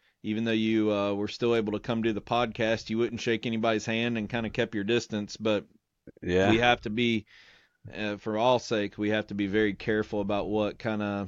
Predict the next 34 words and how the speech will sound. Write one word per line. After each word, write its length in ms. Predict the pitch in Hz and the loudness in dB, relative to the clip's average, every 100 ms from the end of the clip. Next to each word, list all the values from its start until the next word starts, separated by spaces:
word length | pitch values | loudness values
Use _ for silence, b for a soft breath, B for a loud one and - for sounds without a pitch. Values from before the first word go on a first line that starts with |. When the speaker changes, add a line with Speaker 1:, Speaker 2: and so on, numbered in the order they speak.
| 104 | -8
Speaker 1:
you 140 | 107 101 | -4 -2
know, 60 | |
sickness 560 | 95 - 113 113 107 - | -2 -2 -2 0 -4 -2
we 120 | 104 | -2
expose 460 | 95 - 110 107 104 | -2 -4 0 2 2
around 300 | 104 98 98 | 2 0 0
Andrea 500 | 101 107 107 98 95 | 0 2 2 0 0
right 260 | 98 98 | 0 -2
now 320 | 95 101 101 98 | -2 0 0 0
and 80 | |
having 260 | 101 104 101 | 0 -2 -2
the 80 | 98 | -2
boys 400 | 101 104 104 101 | 0 2 0 -2
and 220 | 98 92 | -4 -4
Corey 360 | - 107 104 95 | 0 2 2 0
come. 360 | 107 98 98 B B B B B | 0 0 -2 B B B B B
Um, 260 | 92 98 98 | -6 -4 -4
so 200 | - 110 | 0 2
are 80 | 110 | 4
they, 360 | 110 127 127 - - - 117 117 95 - | 6 4 4 -2 -16 -20 -18 -16 -18 -6
you 160 | 107 | -2
know, 60 | 104 | 0
are 80 | 104 | 2
they 140 | 113 | 2
gonna 180 | 123 110 | 2 -2
plan 300 | - 123 120 | -2 -2 0
on 120 | 117 | -2
trying 220 | 113 117 110 | -2 -2 -2
to 60 | |
come 240 | 101 117 117 | -2 -4 -2
for 120 | 110 | 0
a 40 | |
late 240 | 110 117 - | 2 0 0
shotgun? 680 | 120 120 131 131 135 147 | 0 0 0 0 0 -2